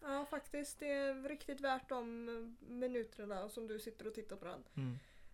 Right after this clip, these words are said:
Speaker 1: Ni kom-, du kommer skratta och du kommer svära. <laughs>
Speaker 2: Och kommer gråta,
Speaker 1: Mm.
Speaker 2: lite sånt. Men, eh, f-, framförallt så är ju Inglourious Basterds, jag vet inte vad du vet om det, men det finns ju faktiskt en annan version
Speaker 1: Ja,
Speaker 2: av
Speaker 1: ja,
Speaker 2: den.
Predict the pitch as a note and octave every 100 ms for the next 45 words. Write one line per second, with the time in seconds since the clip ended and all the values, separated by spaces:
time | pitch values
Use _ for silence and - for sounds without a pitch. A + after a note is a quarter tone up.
0 | - B3 B3+ C4 C4 C4 C4 B3+ C4+ C4
1 | - A3+ A3+ A3 A3+ A#3+ A#3 A#3+ G3+ F#3
2 | B3 - - D#4 D3+ - B2+ B2+ C3 A#2+
3 | A2+ G#2 A2+ - - - A2+ G#2+ - -
4 | - - - - - - - - - C3
5 | C#3 C3+ C3+ C3 C3 A#2+ - - - -
6 | - - - - - - - D3 B2+ C3
7 | C3 D#3+ - F3 D#3 C#3+ C#3 B2 - B2
8 | A2 - B2+ B2 C3 B2 C3 D3 D#3 C3
9 | B2 B2 A#2 C3 F3 B2 A#2+ - B2+ -
10 | F#3 D#3 - - C3 B2+ B2 C3 C#3 D3
11 | - E3+ D4 G4 F#4+